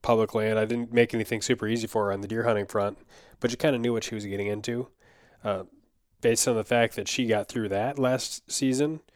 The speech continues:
and is still showing some interest, that's definitely, you know, a sign to me that, you know, she's, she's got what it takes mentally to kind of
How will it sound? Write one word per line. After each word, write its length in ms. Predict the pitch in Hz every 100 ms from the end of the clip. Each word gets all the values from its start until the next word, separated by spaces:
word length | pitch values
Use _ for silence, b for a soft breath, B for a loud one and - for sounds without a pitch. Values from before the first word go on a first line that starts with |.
| b b b
and 180 | - 107
is 80 | 107
still 480 | - 127 113 107 -
showing 300 | - 113 113
some 160 | -
interest, 340 | 104 113 147 -
that's 240 | 107 -
definitely, 600 | - 104 - 101 101 95 - _ B B B B B B B B
you 100 | 120
know, 220 | 104 101
a 80 | -
sign 540 | 110 131 123 117 113 104 B B B B -
to 120 | 131
me 280 | 113 120 117
that, 280 | 101 98 -
you 80 | 107
know, 140 | 98
she's, 480 | - 110 95 - - b b b
she's 200 | - 110
got 220 | 113 110
what 120 | 107
it 80 | 101
takes 220 | - 107
mentally 380 | 110 104 104 107
to 100 | 98
kind 220 | - 104
of 280 | 98 90 -